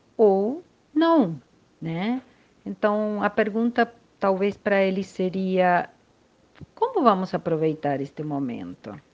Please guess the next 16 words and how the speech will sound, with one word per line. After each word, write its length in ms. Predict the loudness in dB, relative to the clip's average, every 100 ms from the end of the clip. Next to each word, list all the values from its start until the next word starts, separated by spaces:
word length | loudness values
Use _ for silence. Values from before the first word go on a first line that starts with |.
| _ _ _ _ _
né? 340 | -8 -4 -4 -6 _ _ _ _
É, 1080 | -6 -2 -2 -2 -2 -2 -2 -4 -4 -6 -8
onde 300 | -4 -2 -2
vamos 320 | 0 0 0 -4
deixar 540 | -4 -4 -6 -6 -8 -12 _ _
as 220 | -6 -4
nossas 680 | -8 -8 -8 -10 -12 -20 -20 -16
diferenças, 1200 | -10 -4 -2 -4 -6 -12 -16 -16 -18 -18 -20 _ _ _ _
né? 440 | -10 -8 -6 -8 -12 _ _ _ -14
É, 720 | -10 -8 -6 -6 -6 -6 -6
elas 240 | -4 -2 -2
vão 140 | -6
continuar 680 | -6 -8 -10 -8 -4 -2 -2
do 80 | -4
mesmo 260 | -8 -6
jeito? 600 | -6 -4 -4 -2 -4 -4